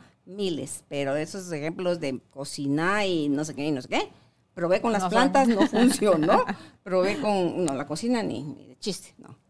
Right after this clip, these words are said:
Speaker 1: Mejor tú cocinas y yo te lo voy lavando los platos. Entonces, tú feliz y yo también. Entonces, ahí, eso creo yo que... Eh, sirve. Cada quien encuentre, porfa, qué lo aloca, porque eso es lo que
Speaker 2: Ujú.
Speaker 1: te lleva chanín, chanín,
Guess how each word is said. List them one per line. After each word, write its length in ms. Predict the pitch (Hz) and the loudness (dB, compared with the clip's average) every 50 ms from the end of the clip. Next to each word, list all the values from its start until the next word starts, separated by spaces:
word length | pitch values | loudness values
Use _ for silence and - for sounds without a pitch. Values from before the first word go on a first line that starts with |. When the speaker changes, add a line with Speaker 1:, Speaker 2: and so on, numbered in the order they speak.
| _ _ | _ _
Speaker 1:
Mejor 280 | - 190 185 226 226 - | -8 -4 -4 -4 -4 -4
tú 120 | - 262 | -8 -6
cocinas 440 | - 311 277 - 214 214 240 269 202 | -4 -4 -4 -2 -2 0 0 0 0
y 60 | 254 | 0
yo 40 | 285 | 0
te 80 | - 254 | 0 2
lo 120 | 240 240 | 2 2
voy 160 | 240 254 262 269 | 2 4 4 4
lavando 260 | 285 285 262 262 285 | 6 4 4 4 2
los 140 | - 320 381 - - | 2 2 0 0 -2
platos. 420 | - 554 719 - - - 392 381 - - - - | 2 2 2 2 2 -4 -8 -8 -10 -16 -16 -6
Entonces, 460 | - 247 240 240 240 277 339 403 - - | -2 -2 0 2 2 4 4 2 2 0
tú 140 | - - 320 | -4 -4 -2
feliz 300 | - 381 349 359 427 - | 2 2 4 4 2 2
y 80 | 359 339 | 2 2
yo 100 | 330 330 | 2 2
también. 400 | - 359 392 403 480 415 240 170 | 2 0 0 2 0 0 0 -2
Entonces, 400 | 175 175 190 202 220 254 285 - - | -2 -2 -2 -2 -2 -4 -4 -6 -8
ahí, 320 | - - - 226 285 302 - - _ _ _ _ _ _ _ _ _ - | -8 -6 -4 -2 -2 -4 -4 -8 _ _ _ _ _ _ _ _ _ -12
eso 240 | 202 220 - - 185 | -12 -10 -10 -12 -14
creo 180 | - 170 175 | -10 -8 -6
yo 220 | 175 175 180 185 180 | -4 -4 -4 -6 -8
que... 220 | - 185 185 175 _ _ _ _ _ _ _ _ - | -12 -18 -18 -20 _ _ _ _ _ _ _ _ -10
Eh, 720 | 175 170 165 160 151 147 143 139 135 135 139 143 - - _ _ _ _ _ _ _ _ _ _ _ _ _ _ | -6 -4 -4 -2 -2 -2 -4 -4 -6 -6 -8 -10 -12 -16 _ _ _ _ _ _ _ _ _ _ _ _ _ _
sirve. 260 | - 208 220 185 175 | -6 -4 -4 -4 -4
Cada 240 | - - 214 226 233 | -4 -2 -2 -2 -2
quien 240 | 226 - 240 240 240 | -2 -2 0 0 2
encuentre, 760 | 233 214 196 - - - 220 254 277 277 240 - - 151 151 | 2 0 0 -2 -4 -4 0 2 2 2 2 0 -4 -8 -8
porfa, 420 | 147 - 208 247 247 - - 160 - - - _ _ _ - | -6 -4 -4 -4 -4 -6 -10 -10 -12 -12 -20 _ _ _ 0
qué 160 | - 226 262 | 4 4 4
lo 180 | 269 240 202 175 | 4 2 0 0
aloca, 520 | 151 147 151 165 185 240 285 - - 523 - - _ _ _ _ _ _ _ _ _ _ - | 0 0 2 4 4 4 4 2 -2 -10 -12 -12 _ _ _ _ _ _ _ _ _ _ -16
porque 160 | - 175 180 | -8 -2 0
eso 100 | 247 311 | 2 2
es 60 | 415 392 | 4 2
lo 100 | - - | 0 0
que 80 | 214 | -2
Speaker 2:
Ujú. 320 | 190 175 - - 202 190 185 180 | -8 -8 -8 -14 -16 -16 -10 -4
Speaker 1:
te 80 | 196 185 | -2 0
lleva 160 | 180 214 226 | 0 0 0
chanín, 260 | 214 208 170 190 214 220 | 0 0 0 0 0 -2
chanín, 260 | 226 196 233 320 | -2 0 0 0